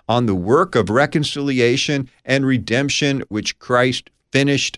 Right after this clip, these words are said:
on the cross. By the resurrection, he has, in the presence of heaven and earth, angels and men, and I'd add, and demons,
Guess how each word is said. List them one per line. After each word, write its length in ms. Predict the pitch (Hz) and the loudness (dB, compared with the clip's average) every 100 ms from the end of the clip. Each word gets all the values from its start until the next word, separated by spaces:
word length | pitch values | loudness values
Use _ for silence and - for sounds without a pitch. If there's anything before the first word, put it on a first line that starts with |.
| - | -4
on 340 | 120 123 127 | 2 2 2
the 100 | 120 | -2
cross. 560 | 117 - 127 104 - - - _ - | -4 0 2 2 -2 -12 -20 _ 0
By 180 | 147 | 2
the 120 | 180 180 | 4 4
resurrection, 1000 | 190 196 202 214 208 202 180 165 110 - _ - | 4 4 4 4 2 2 2 4 2 -8 _ -2
he 160 | 135 | -2
has, 480 | 117 131 143 151 117 | 0 0 2 2 0
in 100 | 95 | -4
the 80 | 87 | -4
presence 480 | - 135 147 143 101 | 0 2 2 -2 -4
of 140 | 80 | -2
heaven 320 | 135 151 147 | 0 0 2
and 120 | 131 | 2
earth, 280 | 131 147 - | 4 2 2
angels 480 | - 151 151 151 135 | 0 -2 0 -2 0
and 180 | 107 101 | 0 0
men, 220 | 127 131 | 0 0
and 100 | 78 | 0
I'd 200 | 98 107 | 0 0
add, 160 | 87 90 | 0 -2
and 180 | 78 67 | -6 -2
demons, 420 | 131 92 95 | -2 -2 -4